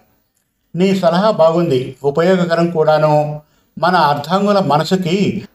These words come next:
కష్టం కలగకుండా నడుచుకుందాం. మన వెంట ఉండేది సతీమణి మాత్రమే, వాళ్ళ సంతోషం మనకు రక్ష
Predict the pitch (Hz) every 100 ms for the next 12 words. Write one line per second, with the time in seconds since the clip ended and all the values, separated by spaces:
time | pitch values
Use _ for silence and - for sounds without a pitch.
0 | 156 151 - 208 202 160 165 170 156 190
1 | 151 143 - 143 131 104 - - _ 143
2 | 160 156 156 170 185 170 170 139 143 156
3 | 156 151 175 170 165 151 151 151 135 113
4 | - _ _ _ - 143 151 143 143 139
5 | 185 180 160 190 147 143 131 127 -